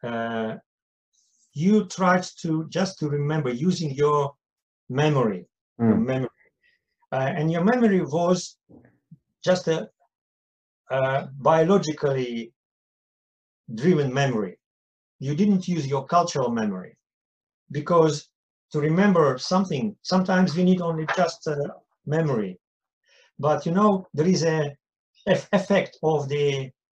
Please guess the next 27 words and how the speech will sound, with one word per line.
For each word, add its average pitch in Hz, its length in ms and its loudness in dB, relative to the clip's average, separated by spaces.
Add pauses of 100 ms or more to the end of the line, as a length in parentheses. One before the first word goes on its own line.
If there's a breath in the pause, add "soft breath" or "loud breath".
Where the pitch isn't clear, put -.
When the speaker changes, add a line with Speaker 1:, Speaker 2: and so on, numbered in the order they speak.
(220)
Speaker 1:
working 147 440 0
memory, 135 500 -2 (200)
you 156 80 -10
know, 175 140 2
this 127 320 -10
seven 160 360 0
plus 151 300 -2
minus 143 320 -6
two. 120 260 -4
So 135 300 -2
we 151 120 -8
can 147 220 -4
remember 143 580 0 (160)
for 139 200 0
a 131 200 -4 (280)
short 151 220 -2
period 147 220 0
of 131 140 -6
time 143 420 -2 (520)
only 147 240 0
seven 151 600 0 (160)
elements 127 680 -4
plus 139 340 2
Speaker 2:
Mm. 92 60 -8
Speaker 1:
minus 127 300 -4 (160)
two. 120 240 -2 (380)
So, 113 400 0